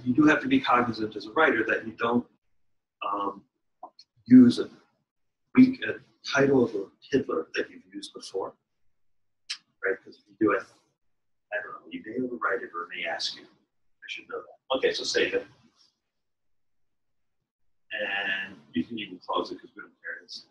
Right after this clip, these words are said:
over now. You can close this until we get back to our cows if you want to start closing things, and I do that all the time. I read these things. Okay, and now let's add fresh tags, and we can tag it to brand.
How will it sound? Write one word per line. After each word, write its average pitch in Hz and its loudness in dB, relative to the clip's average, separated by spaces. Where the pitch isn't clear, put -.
over - -8
now. - -18
You 151 2
can 135 -8
close 131 4
this 117 2
until 113 -6
we 104 0
get - -6
back - 2
to - -10
our - -6
cows - -14
if - -20
you - -20
want - -20
to - -14
start - -14
closing - -6
things, - -16
and - -18
I - -14
do 330 -10
that - -16
all - -16
the - -20
time. 523 -20
I - -18
read 320 -6
these - -14
things. - -20
Okay, 151 0
and 135 4
now 143 2
let's - 0
add 123 0
fresh - -2
tags, - -4
and 110 -8
we 107 2
can 110 -10
tag 107 -2
it - -10
to - -20
brand. - -10